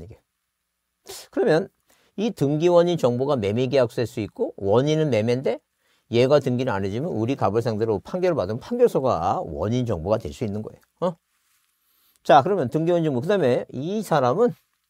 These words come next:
이 김세원 씨는 만약에 뭐야? 이게 이름이 뭐라고? 김세원 씨고.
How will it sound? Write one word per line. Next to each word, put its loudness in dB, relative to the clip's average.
이 0
김세원 4
씨는 -2
만약에 0
뭐야? 0
이게 -2
이름이 -4
뭐라고? 0
김세원 -4
씨고. -8